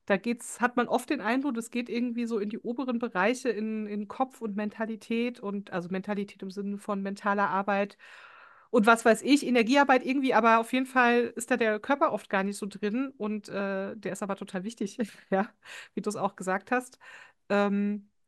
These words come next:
weil wir auch mit unserem Körper alles fühlen, ne? Also der ist ja unser Medium, um, um alles zu fühlen und wahrzunehmen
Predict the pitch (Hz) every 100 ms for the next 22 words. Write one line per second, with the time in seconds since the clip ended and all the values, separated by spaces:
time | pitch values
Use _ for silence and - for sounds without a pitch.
0 | _ _ _ _ 185 196 240 220 220 220
1 | 196 208 214 208 220 220 233 220 214 226
2 | _ _ _ 196 220 240 - 294 302 170
3 | 170 _ _ _ _ _ _ _ _ 190
4 | 214 - 202 208 202 - - 226 214 208
5 | 202 190 196 233 262 202 - 196 196 190
6 | 226 240 208 - 240 262 220 202 190 220
7 | 269 254 262 294 320